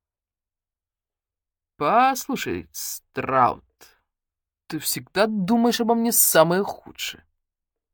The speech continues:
Я о выпивке тебе говорю, оргазм называется. Мешаешь водку с ликёром и... Я уже без брюк или как?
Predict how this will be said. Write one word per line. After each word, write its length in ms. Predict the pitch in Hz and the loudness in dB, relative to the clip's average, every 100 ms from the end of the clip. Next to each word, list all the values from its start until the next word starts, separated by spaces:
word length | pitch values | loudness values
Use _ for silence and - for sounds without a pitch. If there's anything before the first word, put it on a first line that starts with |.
| _ _ _ _ _ _ _ _ | _ _ _ _ _ _ _ _
Я 260 | 139 160 285 | -8 4 6
о 40 | 311 | 6
выпивке 360 | 359 233 - | 4 0 -6
тебе 140 | 208 202 | 0 2
говорю, 640 | 165 175 - 262 143 - - | 2 2 4 6 4 2 2
оргазм 480 | 190 220 277 170 | 2 6 4 4
называется. 760 | 151 147 220 226 131 - 151 - _ _ | -2 0 4 4 2 -2 -14 -16 _ _
Мешаешь 500 | 143 143 - 165 - | -14 -8 -4 -2 0
водку 300 | 202 208 - | 2 2 0
с 100 | 135 | -6
ликёром 600 | 147 151 269 269 170 156 | -6 -4 0 2 2 2
и... 580 | 165 175 175 180 196 208 _ - - _ _ _ _ _ | 2 2 2 2 0 -2 _ -20 -20 _ _ _ _ _
Я 160 | 151 180 | 6 6
уже 220 | 180 247 | 6 4
без 200 | 302 262 | 4 4
брюк 300 | 349 427 - | 6 4 4
или 120 | 156 | 2
как? 360 | - 139 - | 2 0 0